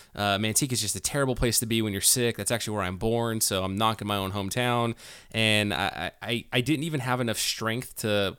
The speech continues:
pull my flight in and drive back up to Sacramento to take a flight home. Like, I actually had to stay a full other day, work up the courage to drive to Target to get medicine, um, go back and just crash at the hotel room, completely freaking miserable, and then fly out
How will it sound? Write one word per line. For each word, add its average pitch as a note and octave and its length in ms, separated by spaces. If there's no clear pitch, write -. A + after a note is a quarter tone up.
pull C3 240
my A2+ 160
flight A2 400
in B2 500
and A2 120
drive A2 520
back A2+ 260
up A2+ 80
to C3+ 80
Sacramento G2+ 760
to A2+ 60
take A2 220
a - 40
flight F#2 280
home. F#2+ 260
Like, F2+ 140
I G#2 60
actually A2 220
had A#2 120
to G2+ 60
stay G#2+ 340
a E2 80
full B2 420
other G#2+ 220
day, F#2 500
work C3+ 280
up C#3+ 80
the - 80
courage A#2+ 460
to A2 80
drive A#2 260
to A2+ 60
Target G#2+ 420
to G2+ 80
get G#2+ 180
medicine, G2+ 680
um, F#2 480
go B2+ 200
back A#2 360
and G2 100
just D3 160
crash A#2+ 400
at - 40
the A2+ 60
hotel G#2 400
room, G2 520
completely B2+ 480
freaking A#2 340
miserable, G2+ 540
and G2 100
then G2 120
fly G#2 360
out G2 300